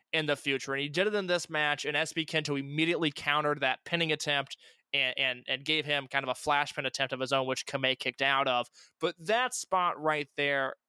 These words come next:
it felt major league. It felt, you know, obviously Yoshino-esque, which in the closing stretch of a title match,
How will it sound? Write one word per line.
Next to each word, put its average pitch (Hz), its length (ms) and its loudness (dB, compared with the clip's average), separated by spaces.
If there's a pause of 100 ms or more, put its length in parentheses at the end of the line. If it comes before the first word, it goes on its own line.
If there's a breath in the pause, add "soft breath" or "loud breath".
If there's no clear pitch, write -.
(120)
it 180 240 -4
felt 175 440 0
major 151 480 0
league. 196 580 2 (360 soft breath)
It 160 180 2
felt, 170 380 2 (160)
you 165 80 4
know, 151 140 4 (140)
obviously 175 580 2
Yoshino-esque, 156 1500 -2
which 147 180 -2
in 147 100 -4
the 139 80 -2
closing 165 460 2
stretch 151 380 0
of 147 80 2
a 131 40 2
title 156 360 0
match, 151 340 0